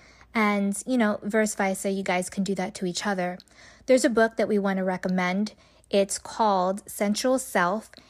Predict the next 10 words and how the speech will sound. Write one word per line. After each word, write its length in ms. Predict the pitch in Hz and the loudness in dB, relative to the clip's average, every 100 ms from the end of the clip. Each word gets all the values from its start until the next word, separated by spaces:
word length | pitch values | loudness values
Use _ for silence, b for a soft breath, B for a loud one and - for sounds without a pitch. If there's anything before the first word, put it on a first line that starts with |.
| B | B
and 120 | 226 | 0
it's 140 | 233 214 | 0 0
by 440 | 233 233 247 - - | 0 2 2 -2 -2
Ian 400 | 233 226 226 214 | 0 2 2 2
Whitney. 480 | 202 - 185 196 220 _ b b _ | 0 0 -4 -4 -6 _ b b _
I 140 | 247 | 2
personally 540 | 254 269 262 240 226 214 | 6 4 4 0 0 0
have 200 | 220 208 | -2 0
not 360 | 202 208 - | 2 2 0
read, 300 | 214 196 - | 0 -2 -4